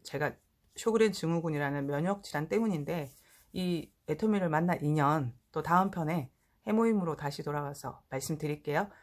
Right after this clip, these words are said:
여러분, 구독과 좋아요, 그리고, 음, 문의는 카톡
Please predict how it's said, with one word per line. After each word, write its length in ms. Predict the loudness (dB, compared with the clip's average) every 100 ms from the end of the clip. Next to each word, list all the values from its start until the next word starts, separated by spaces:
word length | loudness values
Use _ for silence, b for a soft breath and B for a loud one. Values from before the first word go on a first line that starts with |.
| B 2
여러분, 320 | 4 4 2
구독과 480 | 4 6 6 6 4
좋아요, 540 | 4 4 6 2 -2 -8
그리고, 580 | -2 6 8 8 2 b b _ -10
음, 340 | -6 -4 -4 -8 _ _ _ -2
문의는 460 | 2 2 2 -2
카톡 520 | -4 -10 -6 -6 -6